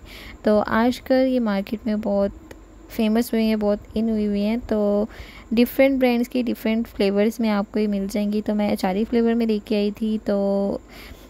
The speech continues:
अभी मैं इसको बनाने लगी थी, तो सोचा आपके साथ भी वीडियो शेयर करती हूँ। तो इसके अंदर से पैकेट में से कुछ इस तरह की मैकरोनी मिलती है। मैकरोनी का एक पैकेट होता है और इस तरह से एक टेस्ट मेकर निकलता है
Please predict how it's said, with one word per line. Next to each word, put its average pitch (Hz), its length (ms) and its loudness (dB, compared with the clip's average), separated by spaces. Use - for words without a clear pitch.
अभी 226 200 4
मैं 247 120 4
इसको 254 160 0
बनाने 220 340 0
लगी 226 200 -2
थी, 226 100 -4
तो 226 160 0
सोचा 214 300 0
आपके 208 160 -2
साथ 214 180 -2
भी 226 120 0
वीडियो 220 240 0
शेयर 220 220 0
करती 214 300 -4
हूँ। 220 140 2
तो 214 240 0
इसके - 300 0
अंदर 254 260 4
से 254 300 0
पैकेट 208 400 -4
में 208 140 -4
से 208 260 -4
कुछ 220 220 -4
इस - 160 -4
तरह 208 200 2
की 208 180 0
मैकरोनी 202 480 0
मिलती 254 400 2
है। 269 180 2
मैकरोनी 202 440 -2
का 202 120 -2
एक 202 140 -2
पैकेट 202 300 0
होता 220 220 0
है 214 120 2
और 196 340 2
इस - 220 -2
तरह 196 200 0
से 208 180 -4
एक 208 260 -2
टेस्ट 196 300 -4
मेकर 202 260 -2
निकलता 240 420 0
है 240 300 2